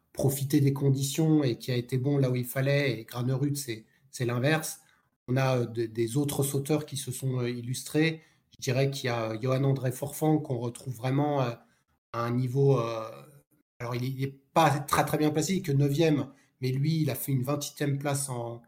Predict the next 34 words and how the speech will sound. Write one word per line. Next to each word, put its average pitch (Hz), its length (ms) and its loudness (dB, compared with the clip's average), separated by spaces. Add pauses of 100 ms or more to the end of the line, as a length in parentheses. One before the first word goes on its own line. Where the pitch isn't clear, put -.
(320)
en 117 60 -8
qualif, 139 560 0
euh, 117 160 -4
le, 113 280 -8 (540)
le 127 120 2
dimanche. 139 580 4 (280)
Mais 120 180 2
moi, 135 180 8
je 139 100 6
l'ai 135 80 8
trouvé, 135 400 4
euh, 113 260 2 (300)
plutôt 147 360 4
montant. 151 640 2 (300)
Et 117 120 -4
puis, 139 240 0
euh, 120 140 4
mon 117 160 -4
chouchou, 135 520 -4
euh, 107 140 -2
Timmy, 131 440 -2
qui 127 160 -8
lui 123 200 -2
a 107 140 -2
très - 220 -2
bien 139 140 6
sauté 135 260 -4
en 127 100 -2
qualif, 123 440 -6
euh, 110 60 -8
deux 113 120 -6
fois, 127 340 -2
euh, 113 40 -4
deuxième, 131 540 -2